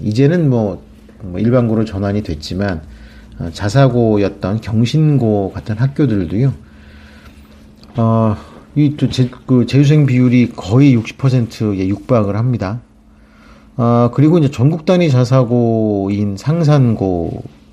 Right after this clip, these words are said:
어, 굉장히 재수생 비율이 높습니다.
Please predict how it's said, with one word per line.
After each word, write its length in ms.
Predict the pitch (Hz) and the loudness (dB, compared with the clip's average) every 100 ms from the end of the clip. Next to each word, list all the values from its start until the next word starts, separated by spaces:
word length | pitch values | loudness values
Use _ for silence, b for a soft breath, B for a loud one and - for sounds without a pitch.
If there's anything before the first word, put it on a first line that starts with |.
| - - - | -20 -20 -6
어, 1160 | 104 82 131 190 - - - - - - - - - | -2 0 -2 -4 -10 -20 -20 -20 -20 -20 -14 -8 0
굉장히 260 | 120 120 | 2 2
재수생 400 | - 117 110 135 | 2 0 4 4
비율이 260 | 117 113 107 | 4 2 0
높습니다. 720 | 101 104 151 139 104 98 117 | -2 -2 2 2 2 -2 -2